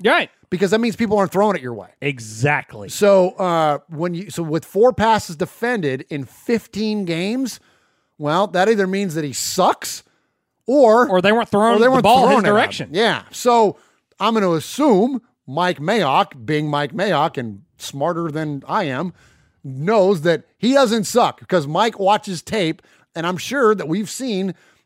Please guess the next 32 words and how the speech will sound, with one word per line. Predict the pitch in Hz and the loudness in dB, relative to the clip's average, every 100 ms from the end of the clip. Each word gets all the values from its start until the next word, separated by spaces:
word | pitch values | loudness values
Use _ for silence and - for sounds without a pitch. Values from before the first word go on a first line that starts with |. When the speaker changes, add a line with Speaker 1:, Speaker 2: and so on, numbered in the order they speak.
| - | -12
Speaker 2:
maybe | 131 151 208 | -6 -2 -2
that | 214 208 | 0 0
he | 180 226 | 0 -4
just | 233 214 | -2 0
hadn't | 254 254 | 0 0
been, | 202 262 220 - _ _ _ _ 190 165 | -2 -2 -2 -10 _ _ _ _ -16 -6
been | 175 | -4
put | - 269 | -2 0
in | |
that | 262 196 | 0 -2
position | 190 269 247 233 | 0 -2 -2 -4
to | |
make | 220 269 381 _ | 0 0 -2 _
plays | - 175 151 | -2 -2 0
on | 147 | -2
the | 143 | -2
ball. | 135 131 160 175 | -2 0 0 0
Speaker 1:
Yes. | 170 - - | 0 0 -2
Speaker 2:
Because | 190 190 208 | -4 -2 0
they're | |
not | 233 247 | -2 -2
throwing | 254 330 277 | 0 0 2
at | 156 | 0
him. | 139 | -2
So, | - 208 - _ _ _ _ - 214 - - | 0 0 0 _ _ _ _ -20 -20 -20 -4
'cause | 202 175 | -2 0
odds | 247 330 294 | 4 4 4
are | 208 233 339 359 | 4 6 4 4
with | 240 | 0
this | 202 254 | -2 -2
one, | 277 240 | 0 0
Jeff, | 247 311 370 | 2 2 0